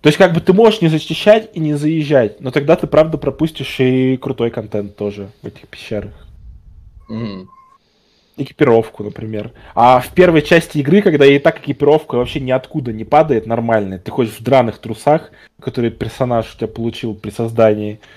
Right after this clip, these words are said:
Speaker 1: и, как бы, с начальным оружием ты ходишь, ну, я не побоюсь сказать, наверное, половину игры.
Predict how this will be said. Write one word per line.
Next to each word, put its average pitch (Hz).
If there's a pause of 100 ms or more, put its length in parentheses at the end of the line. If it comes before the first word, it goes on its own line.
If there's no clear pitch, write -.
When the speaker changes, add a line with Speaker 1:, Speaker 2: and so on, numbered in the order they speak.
(840)
Speaker 1:
и, 135
как 120
бы, 127
с -
начальным 131
оружием 139
ты 110
ходишь, 127
ну, 110
я 113
не 110
побоюсь 113
сказать, 117
наверное, 110
половину 113
игры. 135